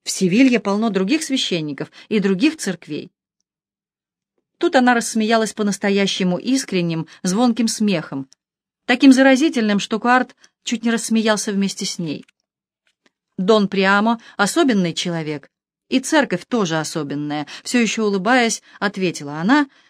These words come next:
и глаза, прямо смотрящие на Куарта, вновь заиграли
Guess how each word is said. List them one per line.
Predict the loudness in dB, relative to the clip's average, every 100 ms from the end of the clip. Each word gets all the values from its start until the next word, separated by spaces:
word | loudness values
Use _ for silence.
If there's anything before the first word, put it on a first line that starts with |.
| _ _ _
и | -2
глаза, | 2 4 4 2
прямо | 2 2
смотрящие | 0 -4 -2 -4 -2 -2
на | -2
Куарта, | -2 -2 -2 -2 -4 -6 _ _ -12
вновь | 0 2 4
заиграли | 2 0 2 2 0